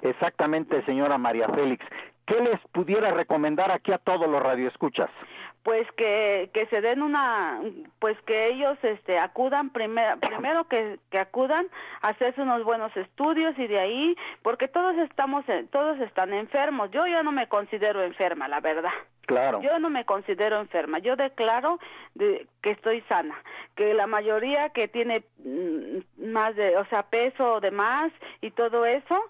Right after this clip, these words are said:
Speaker 2: yo incluso estoy delgada, pero yo prefiero estar delgada a estar gorda, este, porque yo estoy sana, yo ya me hago mis estudios y salgo bien. Ujú. Este, que vayan a escuchar las conferencias, que, que se tomen el producto, que el producto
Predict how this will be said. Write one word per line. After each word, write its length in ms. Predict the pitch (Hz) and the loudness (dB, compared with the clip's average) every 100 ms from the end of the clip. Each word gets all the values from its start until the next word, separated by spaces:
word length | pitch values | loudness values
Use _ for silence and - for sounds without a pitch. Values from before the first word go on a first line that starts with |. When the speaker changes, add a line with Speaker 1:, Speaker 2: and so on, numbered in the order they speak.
| - - - | -8 -20 -8
Speaker 2:
yo 120 | 208 | -2
incluso 560 | 262 269 262 262 262 254 | 0 0 0 2 2 2
estoy 340 | 254 - 185 | -2 -2 0
delgada, 500 | 180 180 190 214 254 254 | 2 0 2 2 0 0
pero 180 | 196 | 0
yo 160 | 190 196 | 0 -2
prefiero 520 | - 220 226 214 214 | -2 -4 -2 0 0
estar 360 | 214 - 190 185 | 0 0 -2 0
delgada 420 | 190 190 196 185 | 0 0 0 0
a 40 | |
estar 280 | 180 - 180 | -2 -2 -2
gorda, 380 | 180 247 262 - - - - - - | 0 0 0 -6 -12 -18 -20 -18 -4
este, 420 | 180 180 - 180 | -2 -2 -2 -6
porque 320 | - 185 180 | -2 -4 -2
yo 100 | 190 | -2
estoy 280 | 202 - 190 | -2 0 -2
sana, 340 | 208 226 202 | 0 -2 -2
yo 160 | 165 185 | -2 0
ya 140 | 202 | 0
me 120 | 214 220 | 0 -2
hago 160 | 220 | -2
mis 180 | 240 240 | -4 -6
estudios 480 | 233 - 240 247 262 | -12 -6 -4 -4 -6
y 60 | 208 | -4
salgo 380 | 175 180 180 175 | -2 0 0 -2
bien. 400 | - 226 285 254 - _ - - - - | -6 -2 0 -2 -12 _ -20 -20 -20 -14
Ujú. 280 | 185 233 262 - - | -8 -6 -8 -10 -2
Este, 300 | 190 190 202 | -2 0 -2
que 140 | 220 | 0
vayan 340 | 214 226 247 240 | 0 2 0 0
a 160 | 202 | 0
escuchar 460 | 196 - 196 226 208 | -2 -4 -4 0 2
las 200 | 226 226 | 0 -2
conferencias, 960 | - 185 185 170 190 226 247 254 240 247 - - - - | -4 -4 -2 0 0 0 -2 0 0 0 -6 -14 -12 -2
que, 360 | 196 196 190 | 0 2 0
que 120 | - 190 | -4 -4
se 160 | 185 | -2
tomen 360 | - 208 220 208 | 0 -2 -2 -2
el 120 | 185 | -4
producto, 840 | - 185 180 175 202 233 - 233 | -2 0 0 2 2 2 0 -4
que 100 | - | 0
el 80 | 202 | -4
producto 640 | - 190 185 220 - 233 | 0 0 0 -2 -2 -4